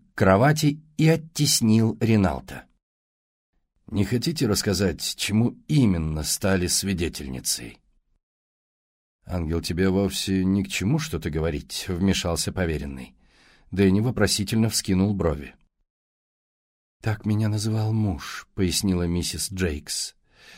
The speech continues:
«А вслед за ним и все его друзья. Я, конечно, совсем не похожа на ангела и иногда сильно досаждала бедному Эндрю». «Сильно в этом сомневаюсь», покачал головой Дэнни.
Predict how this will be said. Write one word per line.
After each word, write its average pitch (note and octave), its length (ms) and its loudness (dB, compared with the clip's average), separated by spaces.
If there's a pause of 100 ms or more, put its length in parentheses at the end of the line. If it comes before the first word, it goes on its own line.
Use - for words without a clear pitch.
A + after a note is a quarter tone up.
(120)
«А A#2+ 140 2
вслед A#2+ 320 2
за A2+ 120 0
ним D3+ 300 2 (260)
и A#2 120 -2
все B2 260 2
его A#2+ 160 0
друзья. F2 540 -2 (500)
Я, B2+ 180 2
конечно, B2+ 380 0
совсем A#2 720 0
не G2 100 4
похожа G2+ 520 0
на G2+ 240 0
ангела E2+ 400 -2 (380)
и A2 200 4
иногда G#2+ 380 4
сильно G#2 480 0
досаждала G#2 680 0
бедному F2+ 520 0
Эндрю». E2 460 -2 (1200)
«Сильно A2+ 580 4
в C3 60 4
этом A#2+ 260 4
сомневаюсь», F#2 1040 2 (280)
покачал F2+ 460 -2
головой E2+ 400 0
Дэнни. D2 440 -6